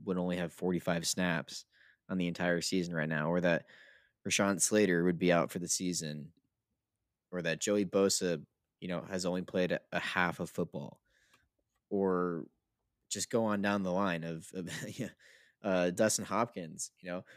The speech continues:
we're on our, our th-, technically a, a, a third kicker right now for the season. So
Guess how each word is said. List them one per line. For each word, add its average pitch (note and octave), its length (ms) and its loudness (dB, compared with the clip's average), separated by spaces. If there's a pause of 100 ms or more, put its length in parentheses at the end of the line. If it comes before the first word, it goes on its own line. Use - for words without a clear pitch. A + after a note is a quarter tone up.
(140)
we're G#2 100 2
on G#2 100 2
our, F#2+ 120 0
our G2 140 0
th-, - 120 -8 (580)
technically G#2+ 460 0
a, F2 120 0
a, F2+ 160 -8 (200)
a F#2 60 -18 (180)
third G#2 300 2
kicker F2 480 -4 (400)
right E2+ 160 4
now F2 140 0
for - 120 -6
the F2 80 -6
season. F2+ 280 -2
So F2 200 0